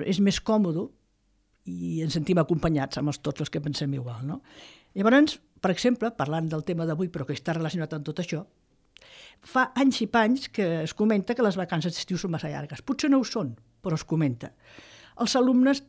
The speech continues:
es diu, arriben despistat i es diu que els hi costa entrar en matèria. Diem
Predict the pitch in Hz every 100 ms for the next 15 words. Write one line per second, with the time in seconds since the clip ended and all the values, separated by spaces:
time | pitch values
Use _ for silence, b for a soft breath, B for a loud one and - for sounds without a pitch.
0 | - 143 202 226 180 175 156 143 - 156
1 | - 269 285 - 180 170 196 214 226 -
2 | 180 160 - 165 160 156 143 135 - -
3 | - B B B B B B _ 175 165
4 | 202 214 233 254